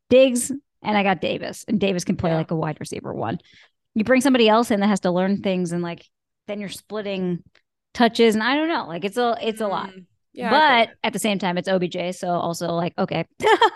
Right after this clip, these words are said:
Speaker 2: Yeah. Okay. One hand catch.
Speaker 1: Yeah.
Speaker 2: <laughs> Something cool.
Speaker 1: Exactly. Exactly.
Speaker 2: Yeah.
Speaker 1: Fine, fine, fine. I'll let you. <laughs> It was a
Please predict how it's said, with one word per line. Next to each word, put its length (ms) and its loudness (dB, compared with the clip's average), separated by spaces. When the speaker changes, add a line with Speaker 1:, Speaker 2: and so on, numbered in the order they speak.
Speaker 2:
Yeah. 160 2
Okay. 280 -8
One 140 -6
hand 200 -6
catch. 200 -8
Speaker 1:
Yeah. 240 -2
Speaker 2:
<laughs> 140 -20
Something 260 -4
cool. 580 -6
Speaker 1:
Exactly. 680 4
Exactly. 600 2
Speaker 2:
Yeah. 60 -20
Speaker 1:
Fine, 400 0
fine, 440 0
fine. 340 -4
I'll 100 -2
let 180 -2
you. 220 -2
<laughs> 1600 -8
It 140 -4
was 120 -2
a 80 -2